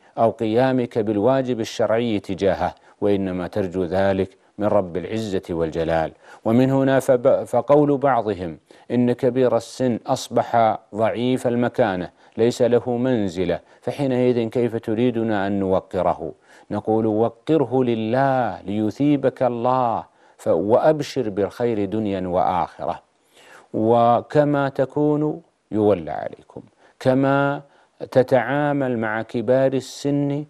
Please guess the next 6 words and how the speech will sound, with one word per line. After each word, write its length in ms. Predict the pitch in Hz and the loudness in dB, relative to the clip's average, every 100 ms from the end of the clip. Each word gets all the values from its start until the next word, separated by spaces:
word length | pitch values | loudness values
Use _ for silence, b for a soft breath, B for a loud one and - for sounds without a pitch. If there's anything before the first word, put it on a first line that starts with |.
| b | b
سيتعامل 840 | - 110 104 - 92 107 107 98 92 | -6 0 0 0 -2 0 -2 -2 -2
الناس 460 | 90 92 98 98 | -2 -2 -4 -6
معك 460 | 92 92 90 90 - | -8 -6 -6 -6 -4
عند 280 | 90 90 82 | -4 -4 -8
كبر 400 | - 82 82 78 | -6 -4 -2 -4
سنك، 560 | - 85 80 76 - | -6 -6 -6 -8 -10